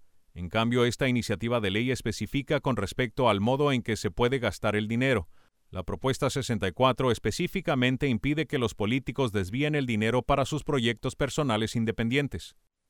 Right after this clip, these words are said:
La propuesta sesenta y cuatro compensa la inversión y recauda billones para programas extraescolares que ayuden a los niños a permanecer en la escuela, para colocación de empleos, capacitación para empleos y tratamientos de salud mental,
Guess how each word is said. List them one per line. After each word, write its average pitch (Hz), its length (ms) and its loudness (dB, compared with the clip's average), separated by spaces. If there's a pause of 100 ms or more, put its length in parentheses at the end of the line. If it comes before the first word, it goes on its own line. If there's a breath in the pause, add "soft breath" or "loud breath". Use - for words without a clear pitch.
(220)
La 87 120 -6
propuesta 113 420 0
sesenta 107 400 -2
y 92 40 -2
cuatro 120 340 2
compensa 120 500 0
la 127 100 0
inversión 117 560 0
y 131 120 0
recauda 139 440 0
billones 117 520 0
para 120 220 2
programas 120 600 0
extraescolares 117 1000 0
que 131 120 -4
ayuden 147 400 0
a 143 60 4
los 104 180 0
niños 120 360 0
a 139 60 2
permanecer 117 600 0
en 123 80 0
la 135 80 0
escuela, 110 520 2
para 117 220 2
colocación 113 640 0
de 151 80 2
empleos, 113 560 2
capacitación 123 800 0
para 151 200 4
empleos 113 560 0
y 131 80 -4
tratamientos 127 800 0
de 151 100 0
salud 107 260 -2
mental, 120 520 2